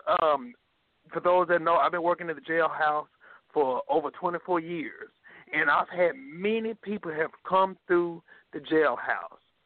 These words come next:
And just because somebody in jail don't mean they're a bad person or they're a sinner or anything like that. There may be some that have been there for mistaken identity. They might have been innocent, or even they may have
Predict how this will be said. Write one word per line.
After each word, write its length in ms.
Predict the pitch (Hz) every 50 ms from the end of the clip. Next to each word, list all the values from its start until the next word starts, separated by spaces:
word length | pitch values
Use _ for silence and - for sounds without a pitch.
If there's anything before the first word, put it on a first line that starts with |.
| _ _ _ _ _ _ _ _ _ _ _ -
And 200 | 156 147 143 139
just 160 | 175 208 202
because 260 | 208 - 202 190 165
somebody 300 | - 180 180 180 175 175
in 100 | 165 151 143
jail 160 | 175 180 165
don't 140 | 147 139 135
mean 160 | 147 156 156
they're 140 | 151 147 131
a 40 | 123
bad 300 | 123 - 151 165 165 139
person 460 | - 160 175 180 180 - - 196 190 151
or 180 | 135 135 131 127
they're 240 | 151 160 156 139 123
a 200 | 113 - - 123 - - _ -
sinner 260 | 185 180 180 190 190
or 160 | 156 147 143
anything 400 | 139 180 220 226 220 - - 160
like 180 | 139 131 131 -
that. 180 | - 139 117 120 - - 170 _ _ -
There 120 | 135 147
may 160 | 170 175 175
be 180 | 175 160 175 170 160 - -
some 200 | 180 175 170 160
that 100 | 165 160
have 120 | 156 151 143
been 200 | 165 170 165 160
there 220 | 165 165 165 165 - -
for 240 | 160 131 127 123 - - - - _ _
mistaken 500 | - - - _ 175 180 185 - 190 185
identity. 760 | 180 180 160 185 185 190 190 185 185 - 196 196 196 196 190 _ - - - _ _ _ _ _ -
They 60 | 135
might 160 | 139 147 151
have 100 | 160 156
been 160 | 151 151 135 - 156
innocent, 400 | 170 190 196 202 185 - 185 143
or 100 | 143 170
even 360 | 208 226 226 214 220 202 185
they 100 | - 190
may 200 | 190 196 196 190 180
have 160 | 185 185